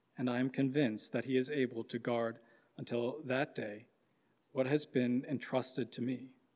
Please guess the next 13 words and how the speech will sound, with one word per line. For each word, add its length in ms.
Follow 380
the 80
pattern 640
of 140
the 80
sound 500
words 480
that 180
you 200
have 140
heard 200
from 200
me 180